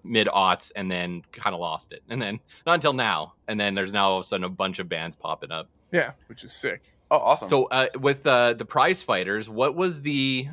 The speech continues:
Speaker 1: impetus to start the band? Um, like, what's the, what's the history there?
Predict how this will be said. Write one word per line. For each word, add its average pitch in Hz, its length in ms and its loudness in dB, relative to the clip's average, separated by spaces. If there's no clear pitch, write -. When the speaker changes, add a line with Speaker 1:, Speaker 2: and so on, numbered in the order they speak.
Speaker 1:
impetus 147 480 2
to 135 120 2
start 117 300 4
the 95 80 0
band? 85 480 0
Um, 92 460 4
like, 104 120 0
what's - 200 4
the, 117 320 2
what's 127 140 -2
the 139 80 4
history 135 360 0
there? 78 260 -2